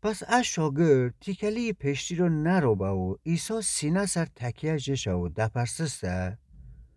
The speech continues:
«آقا، اک کیه؟» عیسی جواب داشه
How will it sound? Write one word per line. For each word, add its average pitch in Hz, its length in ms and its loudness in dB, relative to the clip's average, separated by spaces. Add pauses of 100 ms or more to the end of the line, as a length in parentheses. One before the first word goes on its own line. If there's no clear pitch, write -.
(760)
«آقا، 131 520 6 (140)
اک 208 240 -4
کیه؟» 117 500 2 (1040)
عیسی 180 380 -2
جواب 139 480 0
داشه 85 580 -2